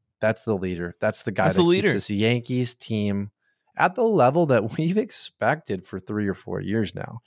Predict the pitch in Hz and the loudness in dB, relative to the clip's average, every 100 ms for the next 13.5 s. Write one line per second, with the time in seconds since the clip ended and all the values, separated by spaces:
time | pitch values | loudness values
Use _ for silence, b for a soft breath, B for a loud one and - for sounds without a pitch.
0 | b b _ 156 175 - 117 127 117 92 | b b _ 0 0 2 4 4 2 -2
1 | 90 107 107 92 - - - 95 101 120 | -2 2 2 2 -4 -10 -6 -2 0 -2
2 | - b b b b 120 113 104 95 107 | -6 b b b b 0 4 4 2 0
3 | 127 135 113 113 117 - 127 127 131 127 | -2 -2 0 2 2 0 -2 -2 0 0
4 | 120 127 120 143 135 101 - 113 113 127 | 2 2 2 2 2 0 -4 -4 -2 -2
5 | 120 117 120 - 135 123 98 104 101 113 | 0 0 0 0 -2 0 0 -2 -2 -2
6 | 143 - - 139 104 113 104 120 110 113 | -2 -6 -8 -4 -2 2 2 2 2 -2
7 | 117 107 113 131 135 131 135 147 143 131 | -2 -6 -4 -2 -2 0 0 -2 -2 -2
8 | 120 135 135 - 131 139 135 135 143 135 | 0 0 0 -2 -2 0 0 0 -2 -2
9 | 117 123 131 127 127 - b b b b | 0 2 2 -2 -8 -16 b b b b
10 | b - 110 107 117 123 113 127 123 120 | b 0 2 2 2 0 0 -2 0 -2
11 | 107 98 85 - - 85 95 _ _ _ | -2 -4 -6 -10 -8 -8 -8 _ _ _
12 | _ _ _ - - 113 104 92 98 104 | _ _ _ -20 -6 -2 0 0 -2 0
13 | 117 104 95 98 | 0 0 0 -2